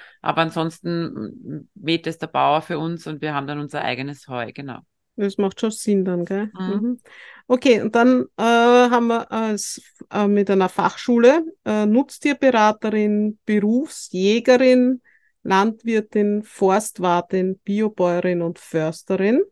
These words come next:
Speaker 2: Äh, von, mit einer universitären Ausbildung,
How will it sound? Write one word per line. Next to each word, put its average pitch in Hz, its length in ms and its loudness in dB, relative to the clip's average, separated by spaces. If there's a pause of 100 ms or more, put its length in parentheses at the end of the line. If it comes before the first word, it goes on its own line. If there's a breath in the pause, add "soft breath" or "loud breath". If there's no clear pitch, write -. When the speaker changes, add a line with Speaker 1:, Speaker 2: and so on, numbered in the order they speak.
(1300)
Speaker 2:
Äh, 220 440 2 (500)
von, 214 460 0
mit 208 180 -2
einer 208 160 2
universitären 202 840 2
Ausbildung, 214 920 -2